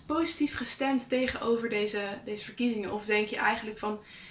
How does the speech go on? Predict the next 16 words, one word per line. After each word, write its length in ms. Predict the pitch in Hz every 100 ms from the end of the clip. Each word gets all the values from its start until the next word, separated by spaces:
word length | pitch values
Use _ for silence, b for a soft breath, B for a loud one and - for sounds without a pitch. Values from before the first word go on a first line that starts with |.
| B B B -
ja, 380 | 233 233 220
dit 200 | 208 226
is 200 | - 240
het 220 | 226 240 247
momentum, 680 | 226 214 233 269 285 269
we 80 | 226
moeten 400 | 220 247 269 240
nu 120 | 226
eigenlijk, 680 | - 233 240 - 202 196 - -
want 280 | 208 208 -
anders 640 | 233 233 214 202 196 -
dan 340 | 185 202 196
is 120 | - 208
het 100 | 202
te 140 | 208
laat 480 | 202 208 370 427 -